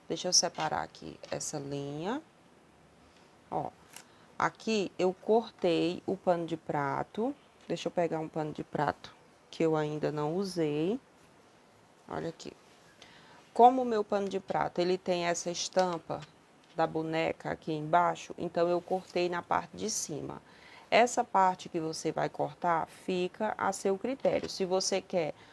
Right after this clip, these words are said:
um pedacinho pequeno assim, ou se você quer mais largo, enfim.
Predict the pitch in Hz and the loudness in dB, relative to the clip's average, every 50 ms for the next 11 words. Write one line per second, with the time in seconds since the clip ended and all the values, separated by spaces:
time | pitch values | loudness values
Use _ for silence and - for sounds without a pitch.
0 | - - - - 190 190 190 - 185 180 180 170 175 - - - 165 160 160 - | -20 -20 -8 -4 -2 -2 2 4 4 6 6 4 2 0 -4 -2 -2 -2 -2 -2
1 | 196 190 - - - 185 160 156 151 160 175 180 - - - 208 214 233 247 - | -4 -6 -4 -4 -4 -2 -2 -2 -2 -4 -4 -4 -6 -6 -4 -2 -2 -2 -2 -2
2 | - - 214 214 - - 220 208 214 214 - - 202 196 - - 185 175 175 175 | 0 0 0 0 -2 -4 -4 -2 -4 -4 -2 -4 -6 -4 0 0 0 0 2 -2
3 | 175 175 175 180 180 180 190 202 208 220 226 214 208 - - - - 233 247 240 | -4 -4 -4 -2 0 2 2 2 0 -2 -4 -4 -4 -6 -6 -2 -2 -4 -4 -4
4 | - - 175 160 | -4 -6 -6 -6